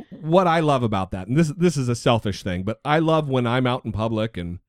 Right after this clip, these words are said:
striking up a conversation with someone, or they've sh-,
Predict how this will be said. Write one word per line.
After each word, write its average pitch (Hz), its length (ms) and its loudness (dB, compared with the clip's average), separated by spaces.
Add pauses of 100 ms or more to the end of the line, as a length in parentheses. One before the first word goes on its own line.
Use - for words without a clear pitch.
(680)
striking 156 400 0
up 143 100 2
a 131 60 -4
conversation 143 580 0
with 113 140 -4
someone, 113 460 0
or 101 120 -2
they've 113 180 -2
sh-, - 140 -14